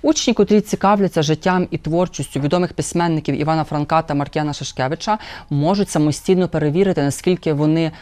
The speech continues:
володіють інформацією про цих літераторів, а завдання про життя і творчість цих письменників вміщені у новинці «Літературне читання. Українська мова»,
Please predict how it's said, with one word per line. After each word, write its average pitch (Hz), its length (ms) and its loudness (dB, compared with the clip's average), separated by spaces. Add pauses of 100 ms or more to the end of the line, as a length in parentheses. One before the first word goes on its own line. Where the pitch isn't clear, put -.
(120)
володіють 151 600 2
інформацією 160 920 -2
про 135 160 -4
цих - 400 -4
літераторів, 147 680 -2
а 156 260 2
завдання 147 880 0 (300)
про 160 120 2
життя 165 420 0
і - 60 -4
творчість 160 520 -2
цих 143 120 -8
письменників 160 720 -2 (340)
вміщені 147 800 0
у 147 220 2
новинці 151 540 0
«Літературне 170 500 0
читання. 196 560 0
Українська 156 540 -2
мова», 139 400 0